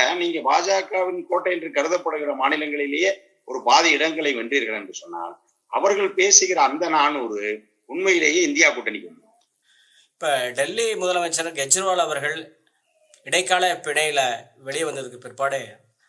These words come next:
Speaker 2: அவருடைய பிரச்சாரம் ரொம்ப அளவுக்கு சூடு பிடித்து மக்களிடையே சென்று பேசுகிறார்,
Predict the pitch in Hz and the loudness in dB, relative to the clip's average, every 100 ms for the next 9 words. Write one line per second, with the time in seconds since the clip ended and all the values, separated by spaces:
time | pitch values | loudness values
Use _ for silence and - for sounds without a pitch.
0 | _ - 139 170 170 170 180 196 208 208 | _ -6 -2 0 -2 -2 2 4 4 2
1 | 170 165 196 214 185 180 175 185 180 170 | -2 -8 -2 0 2 -2 -4 -4 0 0
2 | 175 180 156 143 139 165 170 160 - _ | 0 -4 -6 -12 -4 -2 -2 -6 -18 _
3 | _ _ 123 135 175 175 170 - - 147 | _ _ -6 -2 2 2 6 4 4 -4
4 | 139 139 - 139 170 | -4 0 0 2 2